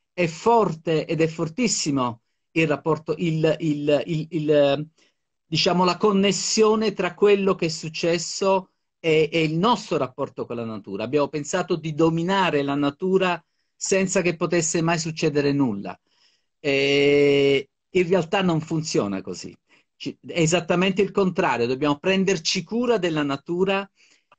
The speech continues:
per far sì che degli equilibri vengano, vengano mantenuti e questo è molto, molto, molto importante.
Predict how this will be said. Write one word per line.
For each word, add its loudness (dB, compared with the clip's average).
per 2
far -2
sì -2
che 0
degli 2
equilibri 0
vengano, 0
vengano 0
mantenuti -2
e -12
questo -2
è 0
molto, -4
molto, -2
molto -8
importante. -18